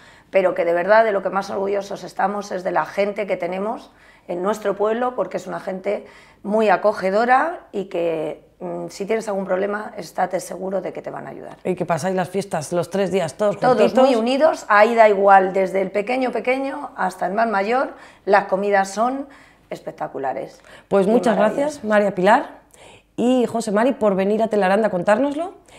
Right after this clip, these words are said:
Speaker 2: y por invitarnos a disfrutar esta jornada de romería con vosotros.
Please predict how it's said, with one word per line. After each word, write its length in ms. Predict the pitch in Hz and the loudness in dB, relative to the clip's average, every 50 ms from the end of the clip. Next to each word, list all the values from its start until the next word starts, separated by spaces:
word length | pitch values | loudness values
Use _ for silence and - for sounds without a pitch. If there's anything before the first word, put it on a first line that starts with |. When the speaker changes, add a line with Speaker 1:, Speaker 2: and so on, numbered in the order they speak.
| - - - | -20 -8 -4
Speaker 2:
y 140 | - 247 - | -2 -2 0
por 160 | - 208 190 | 2 2 2
invitarnos 500 | 185 180 185 185 202 196 196 220 233 214 | 2 2 0 2 2 2 2 2 0 0
a 80 | 233 208 | 0 0
disfrutar 640 | 196 185 - - 185 175 - 196 196 202 196 190 196 - | 0 0 -2 -4 -4 -2 0 0 0 0 -2 -4 -6 -4
esta 400 | 196 190 - - 190 185 180 180 | -4 -4 -4 -4 -6 -6 -6 -8
jornada 400 | - - 185 180 202 190 175 185 | -8 -6 -4 -2 -2 -2 -2 -2
de 60 | 190 170 | -2 -2
romería 480 | 175 180 175 170 196 220 240 269 262 | -4 -4 -4 -4 -2 -2 -2 -4 -4
con 160 | - - 175 | -6 -6 -6
vosotros. 560 | 160 156 147 - 208 208 - 320 359 - - | -4 -4 -4 -4 -4 -4 -4 -8 -10 -10 -16